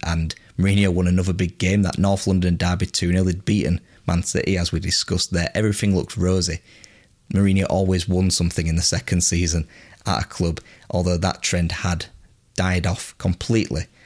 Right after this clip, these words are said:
um, with his previous job at Manchester United. Liverpool were just hanging in there. They'd got, um,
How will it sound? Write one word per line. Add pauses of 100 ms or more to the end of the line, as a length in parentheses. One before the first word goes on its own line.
(400)
um,
with
his
previous (640)
job
at
Manchester
United. (220)
Liverpool
were
just
hanging
in
there.
They'd
got,
um,